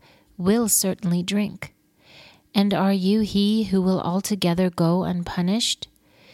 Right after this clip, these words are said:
You will not go unpunished, but you will surely drink. For I have sworn by myself, says the Lord, that Botzra will become an astonishment, a reproach,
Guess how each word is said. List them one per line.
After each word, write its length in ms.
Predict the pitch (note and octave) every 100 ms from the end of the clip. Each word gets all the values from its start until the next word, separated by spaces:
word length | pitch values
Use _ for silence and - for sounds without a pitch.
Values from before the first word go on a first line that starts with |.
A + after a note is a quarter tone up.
| - _ -
You 220 | G3 G#3+
will 240 | G3 A3+
not 320 | G#3+ G#3 G#3 -
go 240 | G#3 G3+
unpunished, 720 | F3 E3+ - F#3 F3 - - - _ _ _ -
but 160 | F#3+
you 180 | F3+ F3
will 160 | E3+ E3
surely 520 | - - F#3 F#3+ G#3
drink. 500 | G#3 F#3+ F3+ - - _ _ _ _ _ _ _ _
For 180 | - F#3+
I 80 | E3+
have 220 | F3 F3+
sworn 580 | - - F#3 F#3 G3 G#3
by 160 | F#3+
myself, 680 | E3+ E3 E3 - F#3 F3 F3
says 260 | - F3 E3+
the 140 | F3+
Lord, 360 | E3 E3 D#3+ E3 _ _ _ _ _ _ -
that 260 | F#3 F3+
Botzra 560 | - G3 - A3 G#3 G#3+
will 200 | G3+ F3+
become 520 | F3 E3+ - F#3 F#3+
an 160 | E3+ F3
astonishment, 960 | E3 - D#3+ E3 E3 - G3+ C#3+ - - _ _ _ -
a 100 | F3+
reproach, 800 | F3+ - - F#3 F3+ - -